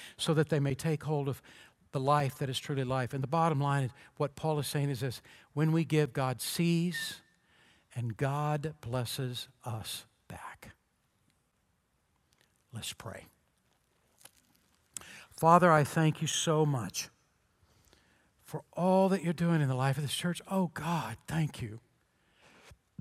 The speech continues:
for how you're blessing Sugar Creek. And God, help us to keep using every dime frugally, s-, because we're doing it unto you.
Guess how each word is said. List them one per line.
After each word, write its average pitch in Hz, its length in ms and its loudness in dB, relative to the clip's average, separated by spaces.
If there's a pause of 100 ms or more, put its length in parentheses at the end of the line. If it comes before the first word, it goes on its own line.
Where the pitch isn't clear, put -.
(840)
for 139 120 -6
how 165 220 2
you're 165 180 2
blessing 131 640 -4 (160)
Sugar 131 380 -6
Creek. 117 500 -8
And 135 380 -2
God, 135 260 0
help 151 240 -2
us 135 140 -6
to - 100 -14 (140)
keep - 360 -2
using 135 420 -2
every 151 220 -2
dime 127 400 -4 (1200)
frugally, 127 1600 -4 (1300)
s-, - 220 -8 (120)
because 139 380 -4
we're 135 120 -2
doing 147 260 0
it 139 60 0
unto 127 260 -6
you. 107 300 -8